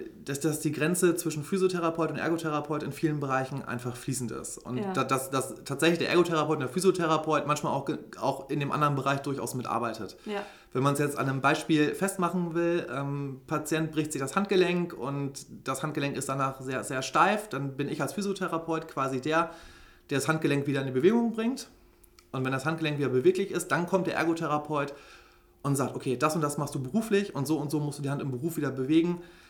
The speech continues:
Speaker 1: Äh, wir üben das jetzt einfach mal praktisch."
Speaker 2: Ja.
Speaker 1: Ne, das heißt auch, dass der, dass der Ergotherapeut, ich habe jetzt eine Patientin in Behandlung, die ist textilmäßig unterwegs. Ähm, da bin ich derjenige gewesen, der die Hand wieder in die Gänge gebracht hat.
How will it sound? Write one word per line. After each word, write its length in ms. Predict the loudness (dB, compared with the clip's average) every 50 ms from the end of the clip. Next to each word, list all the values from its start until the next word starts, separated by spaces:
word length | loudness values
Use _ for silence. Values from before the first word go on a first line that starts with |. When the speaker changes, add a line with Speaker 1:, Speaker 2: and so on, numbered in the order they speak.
| -20 -20 -6 _
Speaker 1:
Äh, 240 | 2 4 4 4 2 0 0
wir 120 | 0 0
üben 240 | 2 4 2 4 2
das 100 | 2 0
jetzt 140 | -2 -2 -2
einfach 200 | -2 -2 -2 -2
mal 120 | -2 -2
praktisch." 520 | -2 -4 -6 -8 -8 -8 -8 -8 -10 -12 -12 -10
Speaker 2:
Ja. 240 | -8 -8 -8 -8 -10 -14 -20 _ _ -4
Speaker 1:
Ne, 160 | 0 2 2
das 160 | 2 2 2
heißt 220 | 2 0 2 2 0
auch, 220 | 0 0 0 0
dass 140 | -2 -2 -2
der, 120 | -2 -2
dass 160 | -2 -2 -4 -2
der 180 | -2 -2 0
Ergotherapeut, 680 | 0 2 0 0 0 0 -2 -2 -2 -2 -2 -4 -2 -4
ich 100 | -4 -6
habe 120 | -6 -6
jetzt 100 | -6 -6
eine 100 | -6 -6
Patientin 380 | -6 -6 -6 -4 -4 -4 -4 -4
in 80 | -4
Behandlung, 300 | -4 -4 -4 -2 -4 -4 -2
die 80 | -2
ist 220 | -2 -2 -2 -4 -6
textilmäßig 600 | -8 -10 -2 0 4 4 4 4 2 0 -2 -2
unterwegs. 520 | -2 -2 -2 0 2 2 0 0 -2 -8 -14 -16 -20 _ _ _ _ _ _ _ _ _ _ _ _ _ _ -16 -12 -4 -2
Ähm, 220 | 0 0 0 2
da 120 | 0 0
bin 140 | 0 0 -2
ich 60 | -2 0
derjenige 380 | 0 2 2 2 0 0 -2
gewesen, 240 | -2 -2 -2 -2 -2
der 80 | -2 -2
die 100 | -2 -2
Hand 140 | -4 -4 -4
wieder 100 | -4 -4
in 60 | -2 -2
die 60 | -2
Gänge 160 | -2 -2 -2
gebracht 340 | -2 -2 -2 -2 -4 -2 -2
hat. 180 | -2 -4 -4